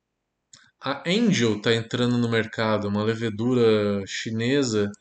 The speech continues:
também é produzida no Egito.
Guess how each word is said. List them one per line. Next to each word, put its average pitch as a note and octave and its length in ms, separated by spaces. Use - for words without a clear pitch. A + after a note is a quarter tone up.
também A#2 260
é A#2+ 40
produzida A#2 560
no A#2 140
Egito. G#2+ 800